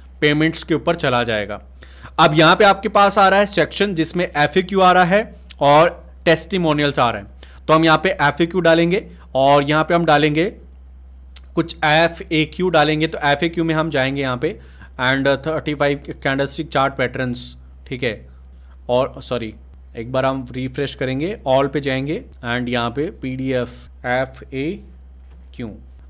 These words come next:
अगर हम देख लेते हैं नीचे, how do you candlestick chart patterns work, ठीक है।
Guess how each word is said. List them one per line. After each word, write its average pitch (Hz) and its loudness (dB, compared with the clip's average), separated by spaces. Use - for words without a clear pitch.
अगर 123 -2
हम 131 -6
देख 131 -6
लेते 131 -6
हैं 139 -6
नीचे, 123 -8
how 139 4
do 147 -2
you 151 -2
candlestick 139 -6
chart 127 -2
patterns 120 -6
work, 101 -14
ठीक 156 -2
है। 127 0